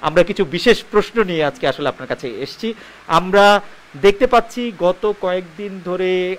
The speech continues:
আওয়ামী লীগের মধ্যে, মানে রোমের আওয়ামী লীগের মধ্যে বা ইতালীয় আওয়ামী লীগের মধ্যে সাংঘাতিক রকমের বিভক্তি, এবং সেই বিভক্তিটা এই পর্যায় পর্যন্ত যাচ্ছে যে দূতাবাসের সামনে, আহ, দুই পক্ষ বা তিন পক্ষ, যদি আমি এরকম বলি, যে তারা পরস্পর পরস্পরকে বিভিন্ন নাম ধরে ডাকছে বা,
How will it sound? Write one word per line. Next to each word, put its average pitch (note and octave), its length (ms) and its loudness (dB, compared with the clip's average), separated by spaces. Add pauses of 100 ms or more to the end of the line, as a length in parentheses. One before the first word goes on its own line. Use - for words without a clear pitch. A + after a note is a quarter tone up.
আওয়ামী D#3+ 360 0
লীগের F3 280 -4
মধ্যে, D3 280 -6
মানে C#3+ 180 -8
রোমের D#3 540 -4
আওয়ামী D#3 320 -4
লীগের D3 180 -6
মধ্যে C#3 180 -8
বা C#3+ 80 -6
ইতালীয় F3 300 -4
আওয়ামী D#3+ 200 -4
লীগের D3+ 180 -8
মধ্যে C#3 300 -10 (340)
সাংঘাতিক D#3+ 500 -6
রকমের D3+ 380 -4
বিভক্তি, E3 480 -4
এবং D3+ 200 -6
সেই E3+ 160 -8
বিভক্তিটা E3+ 680 -6 (300)
এই F#3 160 2
পর্যায় G#3 360 2
পর্যন্ত A#3+ 320 -2
যাচ্ছে F#3 420 -2
যে E3 120 -4
দূতাবাসের F3 440 -4
সামনে, F3+ 480 -6 (300)
আহ, D#3+ 440 2
দুই F#3 220 -4
পক্ষ F#3+ 320 -2 (520)
বা D#3+ 100 0 (340)
তিন B3 220 -4
পক্ষ, A3 320 0
যদি F#3+ 180 0
আমি F3 160 -2
এরকম E3 340 -8
বলি, D#3 340 -2 (300)
যে D#3 80 -2
তারা D#3+ 200 0
পরস্পর E3 480 -2
পরস্পরকে D#3 760 -2
বিভিন্ন D3+ 260 -4
নাম C#3+ 200 -8
ধরে C#3+ 180 -6
ডাকছে C#3 340 -6
বা, C3 240 -2